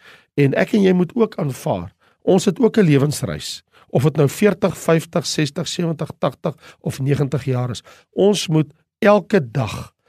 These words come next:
saam met God wandel. Ons kan nie die Here een kant toe stoot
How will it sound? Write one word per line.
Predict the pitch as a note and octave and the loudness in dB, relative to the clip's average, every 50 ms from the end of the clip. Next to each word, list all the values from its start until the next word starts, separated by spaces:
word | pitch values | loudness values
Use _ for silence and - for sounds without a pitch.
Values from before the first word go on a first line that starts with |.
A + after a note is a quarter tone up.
| _ _ _ | _ _ _
saam | - - - - - F3+ E3+ F3 F3 | -10 -8 -4 -2 2 2 4 4 2
met | E3+ D#3+ E3 - | 2 -2 -4 -4
God | D#3 - - C#3 C#3+ C#3 - _ _ _ _ - A#2 G2+ | -6 -4 -2 -2 -2 -2 -4 _ _ _ _ -16 -8 -4
wandel. | A#2+ B2 C3+ C3+ A#2+ C3+ A#2+ A2 _ _ _ _ - | -2 0 0 0 -2 -4 -6 -10 _ _ _ _ -4
Ons | F#3 - - - | -4 -4 -2 0
kan | G#3 G#3 | 0 2
nie | A#3 C4 - | 2 2 2
die | B3 G#3 D3+ | 2 2 2
Here | C3 C#3+ C#3+ D#3+ E3 D#3+ | 4 4 4 2 2 0
een | - F3 E3+ E3 E3 | 0 -2 -2 0 -2
kant | E3 D3+ C3 - | -2 -2 -2 -4
toe | - C3 | -6 -8
stoot | - - - D3 A#2+ - | -8 -8 -8 -8 -8 -10